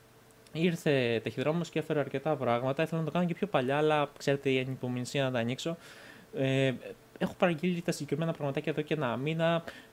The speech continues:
Ξε-, έχω ξεχάσει πάνω κάτω τι έχω παραγγείλει, να σας πω την αλήθεια, μετά από τόσο καιρό, γιατί αργούνε πάρα πολύ να έρθουνε τα πακέτα.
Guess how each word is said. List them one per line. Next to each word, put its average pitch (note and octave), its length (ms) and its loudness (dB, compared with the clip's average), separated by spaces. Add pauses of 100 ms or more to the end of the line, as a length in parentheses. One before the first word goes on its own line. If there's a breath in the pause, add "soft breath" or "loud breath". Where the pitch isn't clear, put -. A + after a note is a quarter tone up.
(180)
Ξε-, - 200 2
έχω G3+ 100 4
ξεχάσει G3 420 2
πάνω E3+ 160 6
κάτω C3+ 220 2
τι C#3 140 -2
έχω C3 160 0
παραγγείλει, C3 520 -2
να C3+ 100 -6
σας B2+ 120 -8
πω - 140 -6
την C3 140 -4
αλήθεια, B2+ 280 -4
μετά C#3 160 -2
από C3+ 140 -2
τόσο C#3+ 240 -2
καιρό, C3 240 -2
γιατί C3+ 400 0
αργούνε C3+ 420 -2
πάρα C#3+ 260 2
πολύ B2 280 -2
να B2 80 -4
έρθουνε B2+ 520 -4 (480 loud breath)
τα C3+ 220 0
πακέτα. B2 640 -2